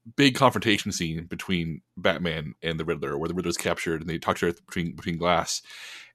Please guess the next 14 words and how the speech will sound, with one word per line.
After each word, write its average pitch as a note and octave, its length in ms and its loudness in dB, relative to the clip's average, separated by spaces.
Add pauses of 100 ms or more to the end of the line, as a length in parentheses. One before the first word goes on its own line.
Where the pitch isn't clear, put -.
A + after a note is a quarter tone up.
(100)
And F#2 180 2
we F#2 100 2
learn, F2 540 0
uh, E2+ 180 0 (200)
two F#3+ 160 8
things D3 200 8
happen A#2 280 10
in G2 60 4
rapid G#2 160 6
succession - 400 2
that F2 140 0
I F#2 100 0
think F#2 240 0
are, E2+ 200 2